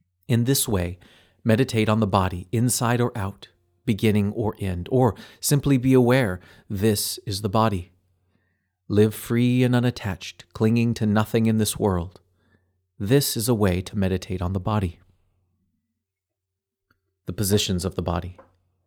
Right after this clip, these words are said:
When one is walking, mindfully observe, "I am walking." When one is standing, mindfully observe, "I am standing." When one is sitting, mindfully observe, "I am sitting." When one is lying down, mindfully observe,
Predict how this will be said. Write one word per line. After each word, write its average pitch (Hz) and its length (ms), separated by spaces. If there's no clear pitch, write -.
When 98 240
one 101 100
is 95 160
walking, 107 480
mindfully 117 400
observe, 101 680
"I 110 140
am 113 100
walking." 110 420
When 98 180
one 101 140
is 101 100
standing, 95 680
mindfully 117 480
observe, 120 480
"I 101 120
am 104 80
standing." 107 580
When 104 180
one 107 180
is 107 140
sitting, 98 560
mindfully 107 520
observe, 92 520
"I 95 120
am 95 120
sitting." 92 460
When 95 180
one 107 180
is 107 140
lying 120 360
down, 117 360
mindfully 131 440
observe, 98 540